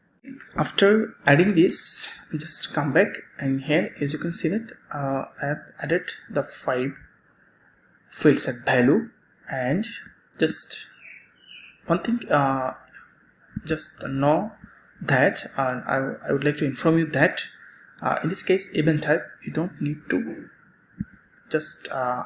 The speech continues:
copy this from here. You, you can select from here. This is the event, and actually, uh, everything is same. And after that, you need to,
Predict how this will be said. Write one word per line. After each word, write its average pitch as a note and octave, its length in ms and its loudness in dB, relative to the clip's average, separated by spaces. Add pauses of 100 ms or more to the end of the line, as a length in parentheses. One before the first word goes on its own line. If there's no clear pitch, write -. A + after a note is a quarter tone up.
(760)
copy E3 260 0
this E3 340 0
from D3 300 -4
here. D#3+ 340 -4
You, D3 120 2
you - 400 -4
can E3 200 -2
select E3+ 340 -2
from B2 220 -4
here. E3+ 400 -4 (420)
This C3+ 220 -2
is B2 100 -8
the - 160 -4
event, G3 340 -2 (120)
and A#2+ 360 -10
actually, G3+ 380 -4 (220)
uh, C3+ 220 -2
everything C3+ 300 -8
is B2+ 140 -8
same. - 400 -10 (720)
And E3+ 100 2
after E3+ 260 2
that, - 300 0
you D#3+ 80 0
need E3+ 140 -4
to, - 100 -8